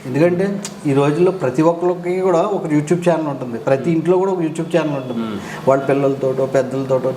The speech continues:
Speaker 1: చేసుకుని వీడియోస్ పోస్ట్ చేస్తున్నారు.
Speaker 2: Hmm.
Speaker 1: ఆ వీడియోస్ని వీళ్ళు కట్ చేసి రోస్ట్ చేస్తున్నారు.
Speaker 2: Hmm.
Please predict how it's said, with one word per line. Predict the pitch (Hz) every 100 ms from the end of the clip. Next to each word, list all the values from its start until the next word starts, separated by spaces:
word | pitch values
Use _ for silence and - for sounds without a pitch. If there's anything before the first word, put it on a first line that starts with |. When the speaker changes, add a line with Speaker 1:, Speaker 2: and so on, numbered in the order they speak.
| 135
Speaker 1:
చేసుకుని | 127 - 131
వీడియోస్ | 147 175 175
పోస్ట్ | 151 139 143
చేస్తున్నారు. | 123 127 107
Speaker 2:
Hmm. | 110 104 - - - 101
Speaker 1:
ఆ | 117 131
వీడియోస్ని | 208 214 233 240 226
వీళ్ళు | 220 -
కట్ | 175 - 233
చేసి | 220 208 190 285 - 143
రోస్ట్ | 143 185 -
చేస్తున్నారు. | 160 - 120 101 -
Speaker 2:
Hmm. | 107